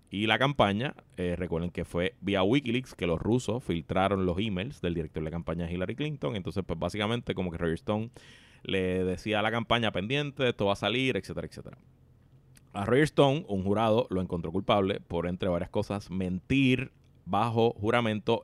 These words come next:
en el Congreso, en testimonio congresional. Mintió para ocultar su relación con Wikileaks, lo que sabía, etcétera, etcétera. Fue ju-, encontrado culpable y sentenciado a siete a,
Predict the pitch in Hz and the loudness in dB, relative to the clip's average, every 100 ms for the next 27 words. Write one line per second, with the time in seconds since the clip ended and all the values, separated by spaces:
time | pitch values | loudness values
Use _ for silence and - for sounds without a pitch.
0 | - 101 117 131 - 104 113 - 107 90 | -2 -2 -2 -6 -8 -4 -2 0 0 0
1 | 92 - - - 87 82 - 80 85 92 | -4 -8 -16 -10 -8 -8 -8 -6 -4 -4
2 | 87 104 117 147 120 123 - - - - | -2 -2 0 0 0 -2 -8 -20 -20 -4
3 | 95 92 - 143 131 120 - 92 113 127 | -2 -2 6 8 8 6 0 0 4 4
4 | 104 113 - - 95 123 131 113 131 - | 4 0 -2 0 2 2 2 2 2 0
5 | - - 90 90 98 107 110 127 - 123 | -14 -6 -4 -2 -2 -2 -2 -4 -6 -2
6 | 139 120 123 156 - - 85 82 87 120 | -2 0 -2 -4 -10 -4 -2 -2 4 4
7 | 110 101 101 - 82 76 113 - 180 147 | 6 4 2 -2 -12 -8 -8 -4 -2 -2
8 | 151 - - - - - - - 85 92 | -4 -10 -20 -20 -20 -20 -18 -6 -2 -2
9 | - 101 107 110 117 131 160 156 143 104 | -2 -2 0 2 2 2 2 2 0 -4
10 | 92 90 113 135 143 - - 80 - - | -4 -4 0 0 0 -2 -6 -6 -8 -12
11 | - - - 180 - - 139 | -4 -4 -4 -6 -6 -10 -10